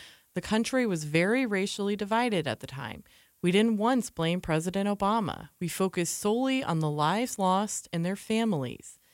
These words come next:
Have some respect for these families and stop the blame," end quote. In twenty fifteen, of course, a shooter killed nine black men and women in a church in Charleston, South Carolina.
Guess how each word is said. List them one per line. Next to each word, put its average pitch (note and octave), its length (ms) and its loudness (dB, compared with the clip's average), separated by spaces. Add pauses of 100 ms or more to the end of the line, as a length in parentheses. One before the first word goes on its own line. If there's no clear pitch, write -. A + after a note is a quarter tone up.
(280)
Have F#3+ 180 2
some B3 180 0
respect B3+ 500 0
for A3 140 -4
these E3 240 -4
families D#3+ 580 -2
and C#3+ 200 -6
stop D3 600 -4
the A3 80 -6
blame," F3+ 680 -4 (180)
end D#3 200 -4
quote. C3+ 340 -6 (440)
In F#3 80 -2
twenty G#3 280 4
fifteen, G#3+ 460 2
of A#3 120 -2
course, D4 400 2
a F3+ 100 2
shooter A3 440 -2
killed G3+ 340 -4
nine F3 420 0
black G3 380 0
men E3+ 220 0
and E3 180 -4
women G3+ 300 0
in E3 160 -6
a D#3+ 40 -6
church G3+ 360 -8
in E3+ 120 -8
Charleston, A3 720 -4
South E3+ 380 -2
Carolina. F#3+ 720 0